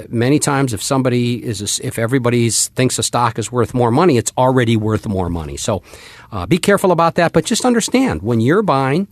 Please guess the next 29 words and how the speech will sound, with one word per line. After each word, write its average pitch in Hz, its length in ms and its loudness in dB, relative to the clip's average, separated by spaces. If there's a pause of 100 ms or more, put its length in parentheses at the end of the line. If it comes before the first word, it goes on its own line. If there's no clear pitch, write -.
(280)
somebody 120 380 -2
is 180 80 0
selling 214 280 2
it 123 120 -2
to - 100 -4
you, 90 160 -2
and 131 160 0
when 113 100 2
you're 147 120 2
selling, 117 360 0
somebody's 113 380 -4
buying 95 280 -4
it 139 80 -6
from 226 320 0
you. 80 220 -4 (380)
And 104 120 -6
so 110 260 0
there's 107 360 0
a, 101 280 0 (360)
uh, 87 200 -12
s-, - 220 -6
person 160 420 0
on 135 100 4
the 127 140 0
other 131 240 0
side 113 320 -2
of 98 60 -4
that 98 120 -2
equation 104 640 -4